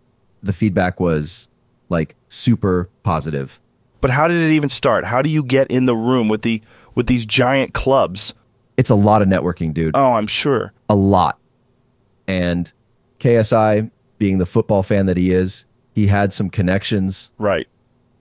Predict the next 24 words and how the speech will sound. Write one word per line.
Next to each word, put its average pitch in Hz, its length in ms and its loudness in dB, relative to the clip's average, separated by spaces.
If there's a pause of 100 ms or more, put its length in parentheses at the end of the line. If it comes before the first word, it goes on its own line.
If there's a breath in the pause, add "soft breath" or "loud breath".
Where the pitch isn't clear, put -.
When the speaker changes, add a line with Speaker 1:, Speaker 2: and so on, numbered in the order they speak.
(160)
Speaker 1:
We 127 100 4
started 151 260 4
with 135 120 2
Arsenal 107 560 0 (220)
because, 95 640 0 (340)
well, 82 300 -2 (360)
K 110 160 2
S 95 160 2
I 95 120 4
would 87 200 0
probably 87 520 0
kill 87 280 -2
me 80 220 -4 (100)
if 107 160 0
we 98 120 2
didn't. 82 340 0 (360)
Speaker 2:
I 107 100 -2
bet. 120 380 0 (280)
Speaker 1:
But 107 100 4
once 123 220 6
we 139 80 6
were 123 140 6
in 131 140 6
there, 92 320 0